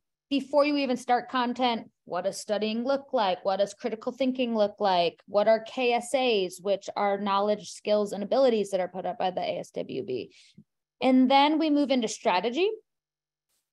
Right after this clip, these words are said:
breaking down questions, approaching questions, practicing. And then it's the four units that the A S W B K S As touch on.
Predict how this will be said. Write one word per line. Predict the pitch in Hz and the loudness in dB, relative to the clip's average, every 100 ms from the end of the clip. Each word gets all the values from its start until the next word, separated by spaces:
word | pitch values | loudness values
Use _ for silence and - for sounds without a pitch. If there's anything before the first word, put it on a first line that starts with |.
| - | -8
breaking | 214 202 196 190 | -4 -4 -4 -2
down | 180 147 - | -2 -2 0
questions, | 285 277 - 262 254 | 0 0 0 0 0
approaching | - - 269 254 262 247 | -2 -2 0 0 -2 -2
questions, | 247 220 214 233 220 | 0 0 0 -6 -6
practicing. | - 220 214 226 220 226 208 208 - _ - _ _ _ _ _ _ | -2 -2 -2 -6 -4 -4 -2 -4 -8 _ -20 _ _ _ _ _ _
And | 247 254 233 | 2 4 4
then | 240 330 277 233 262 - - | 4 6 6 4 2 -2 -2
it's | 247 - | -2 -2
the | - 262 | -4 -4
four | - 277 254 269 | 2 6 8 6
units | 269 240 262 233 - - | 4 4 4 2 0 -2
that | 214 214 | 0 0
the | - | 2
A | 214 | 2
S | 208 214 | 2 0
W | 220 214 208 196 | -6 -4 -4 -4
B | 196 190 190 | -4 -8 -8
K | - 196 | -2 0
S | 185 180 - | 0 -4 -8
As | 190 175 175 180 - - _ _ _ | -2 -2 -4 -10 -16 -20 _ _ _
touch | - - - | -10 -10 -10
on. | - - | -16 -16